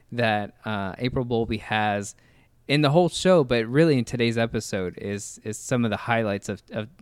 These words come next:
of today's episode. So yeah, uh, we had this Shipley character, um, going about just narrating what has happened to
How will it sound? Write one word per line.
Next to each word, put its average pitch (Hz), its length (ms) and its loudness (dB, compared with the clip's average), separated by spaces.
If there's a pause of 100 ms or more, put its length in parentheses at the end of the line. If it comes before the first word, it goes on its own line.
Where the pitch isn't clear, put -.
of 110 160 -10
today's 101 300 -6
episode. 87 420 -10
So - 100 -8
yeah, 104 280 -2 (920)
uh, 131 260 2
we 127 100 0
had 160 160 2
this 151 140 2
Shipley 165 320 0
character, 101 600 -6 (440)
um, 95 480 -6 (880)
going 147 280 2
about 131 360 4
just - 380 -4 (1200)
narrating 127 880 2
what 107 140 0
has 107 100 -4
happened 107 680 -4 (480)
to 104 760 -4